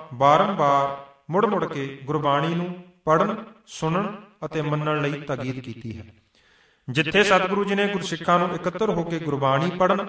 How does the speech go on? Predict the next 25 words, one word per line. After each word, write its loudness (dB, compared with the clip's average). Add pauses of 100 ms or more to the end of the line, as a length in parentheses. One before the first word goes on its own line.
ਅਤੇ -4
ਗਾਵਣ 2
ਲਈ 0
ਸੰਦੇਸ਼ -4
ਦਿੱਤਾ -4
ਹੈ, -8 (220)
ਉੱਥੇ -4
ਨਾਲ 2
ਇਹ 0
ਵੀ 0
ਪ੍ਰੇਰਨਾ 0
ਦਿੱਤੀ -6
ਹੈ -2 (260)
ਕਿ 0
ਜੇ 2
ਗੁਰਬਾਣੀ 2
ਪੜ੍ਹਨ 0 (160)
ਜਾਂ 4 (100)
ਗਾਉਣ 4
ਦਾ 2
ਸਮਾਂ 0
ਪ੍ਰਾਪਤ 2
ਨਾ 0
ਹੋਵੇ, 0
ਫਿਰ 0